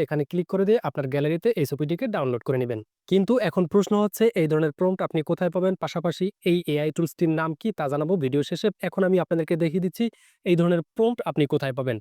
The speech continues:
তো এজন্য আমি সরাসরি আপনাদেরকে নিয়ে যাচ্ছি প্লে স্টোরে।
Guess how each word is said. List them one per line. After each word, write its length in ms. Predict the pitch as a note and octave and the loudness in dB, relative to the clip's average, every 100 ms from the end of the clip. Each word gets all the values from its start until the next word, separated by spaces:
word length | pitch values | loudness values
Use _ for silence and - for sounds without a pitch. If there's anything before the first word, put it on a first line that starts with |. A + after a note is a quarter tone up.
| - | -2
তো 160 | D#3+ F3 | 0 0
এজন্য 260 | E3+ G3 G#3+ - | 2 2 0 0
আমি 140 | D#3+ | -2
সরাসরি 380 | D#3+ D3+ F3 F3 | 0 0 0 0
আপনাদেরকে 400 | C3+ D3+ D3+ D3+ | 0 -2 0 2
নিয়ে 160 | D3+ | 2
যাচ্ছি 280 | D3+ D3+ G#3 | 2 0 -2
প্লে 220 | F#3+ E3 | 0 0
স্টোরে। 300 | D#3 F#3 G#3+ | 0 0 0